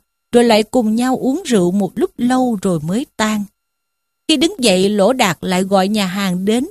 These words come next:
mà bảo rằng: "Tiền rượu để sáng mai ta sẽ trả." Chủ hàng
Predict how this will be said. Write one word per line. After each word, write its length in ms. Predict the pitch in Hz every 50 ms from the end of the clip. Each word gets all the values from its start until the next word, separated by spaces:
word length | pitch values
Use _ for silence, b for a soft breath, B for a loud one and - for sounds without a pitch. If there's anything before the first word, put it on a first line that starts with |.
| -
mà 120 | - 254 185
bảo 320 | 165 180 170 170 220 330 330
rằng: 240 | 269 226 190 180 165 - _ _ _ _ _ _ _ _ _ _ _ _ _ _
"Tiền 200 | - 254 240 233
rượu 140 | 220 226 220
để 100 | 226 240
sáng 220 | 240 - 330 381 370
mai 220 | 285 247 233 226
ta 160 | - 254 247
sẽ 140 | 233 - 226
trả." 340 | 226 - 226 196 185 202 269 359 - _ _ _ _ _ _ _ _ _ _ _ _ _ _ _ -
Chủ 180 | - 202 208
hàng 380 | 262 277 262 247 220 190 175 170